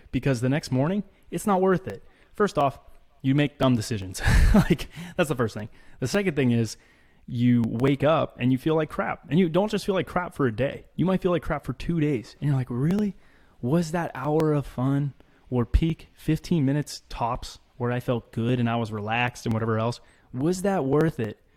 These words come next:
for the next two days?" And then you have all the effects that it has on your hormone profile and your mood. Like, the mood is probably the biggest thing. Like, two weeks ago, my roommate and I went out and, uh, I think we, I didn't drink a crazy amount, but, like, I woke up the next day and I was just like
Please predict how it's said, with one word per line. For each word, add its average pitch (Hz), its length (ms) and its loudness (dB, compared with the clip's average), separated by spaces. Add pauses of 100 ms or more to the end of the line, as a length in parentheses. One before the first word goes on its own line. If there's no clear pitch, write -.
(200)
for 143 160 0
the 131 80 4
next 131 280 0
two 151 160 2
days?" 120 440 -2 (100)
And 143 160 2
then 139 120 4
you 127 100 4
have 127 160 0
all 117 140 2
the 120 100 0
effects 113 300 -4
that 113 100 -4
it 110 60 -2
has 113 140 -2
on 104 80 -2
your 104 100 -6
hormone 139 320 0
profile 120 640 0
and 101 160 -6
your 98 100 -8
mood. 127 540 2 (180)
Like, 131 140 -2
the 123 60 2
mood 120 440 4 (280)
is 120 80 -6
probably 127 180 0
the 107 60 -4
biggest 110 220 -4
thing. 123 200 -8 (160)
Like, 113 120 -8
two 175 120 0
weeks 156 200 -2
ago, 117 240 -2 (440)
my 123 80 0
roommate 120 360 2 (100)
and 120 140 -6
I 110 240 -6
went 107 160 -8
out 104 220 -10 (380)
and, 113 280 0
uh, 104 300 -4 (720)
I 123 40 -2
think 120 140 2
we, 110 220 -2 (220)
I - 200 -6
didn't 107 200 -2
drink 107 260 -6
a - 60 -12
crazy 160 420 0
amount, 107 320 -2
but, 127 80 -2
like, 110 260 -6 (100)
I 143 60 -4
woke 160 100 -2
up 170 60 2
the 151 60 4
next 135 180 0
day 151 200 -2
and 110 100 -4
I 107 80 -8
was 104 120 -12
just - 140 -14
like - 280 -12